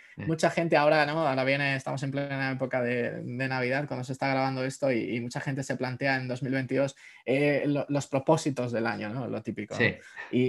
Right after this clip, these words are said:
Speaker 2: y luego, y luego llega el quince de enero y ya no hay propósitos que valgan, ¿no? Es como,
Speaker 1: <laughs>
Speaker 2: eh, ¿por qué? Porque no hemos sido capaces de crear ese hábito, ¿no? Entonces, este libro,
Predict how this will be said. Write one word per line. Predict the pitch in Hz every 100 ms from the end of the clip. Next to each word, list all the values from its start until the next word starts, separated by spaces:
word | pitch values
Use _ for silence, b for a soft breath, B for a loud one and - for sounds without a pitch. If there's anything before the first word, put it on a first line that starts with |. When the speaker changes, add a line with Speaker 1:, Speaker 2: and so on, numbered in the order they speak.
| 110
Speaker 2:
y | 139
luego, | 151 160 -
y | 139
luego | 156
llega | 156 156
el | 151
quince | 156 151
de | 156
enero | 147 160 160
y |
ya | 139
no | 143
hay |
propósitos | 135 135 135 131 127
que | -
valgan, | 139 127 110
¿no? | 107 147 -
Es | 117
como, | 113 113 113 160 160
Speaker 1:
<laughs> | 160 - -
Speaker 2:
eh, | - 135 139 135 -
¿por | 156
qué? | 202
Porque | 185 151 151
no |
hemos | 160 175
sido | 175 180
capaces | 156 156 156 180
de | 151 127
crear | 131 135 160
ese | 147 - 120
hábito, | 113 113
¿no? | 165
Entonces, | 175 151 175
este | - -
libro, | 165 180 202